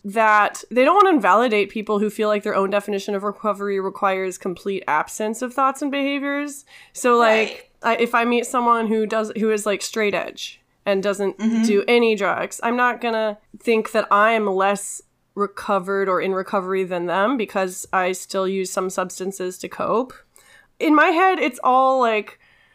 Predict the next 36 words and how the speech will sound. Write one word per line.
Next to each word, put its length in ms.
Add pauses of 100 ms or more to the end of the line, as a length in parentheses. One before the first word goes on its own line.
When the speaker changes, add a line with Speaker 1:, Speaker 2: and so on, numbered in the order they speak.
(280)
Speaker 1:
one 680
big 220
recovery 440
party 340
and 80
everyone's 440
invited, 580
and 300
it 120
doesn't 260
matter, 340
Speaker 2:
<laughs> 100
Speaker 1:
like, 140
what 320
you're 120
Speaker 2:
Yeah. 140
Speaker 1:
doing 600
to 160
be 160
in 80
recovery. 840
I 180
just 280
am 160
so 180
happy 380
whenever 300
I 80
see 200
someone, 380
like, 220
trying 600
a 60
little 300
bit 260
better 480